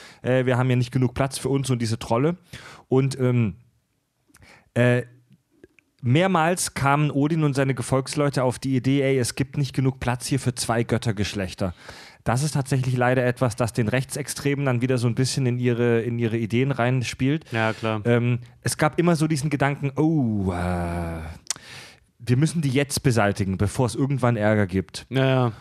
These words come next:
Speaker 1: Und es gab zweimal heftig Krieg zwischen den Wanen und den Asen.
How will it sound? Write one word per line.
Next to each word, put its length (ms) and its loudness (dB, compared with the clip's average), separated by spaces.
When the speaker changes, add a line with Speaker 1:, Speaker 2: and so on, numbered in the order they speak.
Speaker 1:
Und 120 2
es 100 0
gab 260 0
zweimal 440 2
heftig 340 -2
Krieg 260 -4
zwischen 300 -2
den 220 0
Wanen 440 2
und 200 2
den 120 0
Asen. 480 0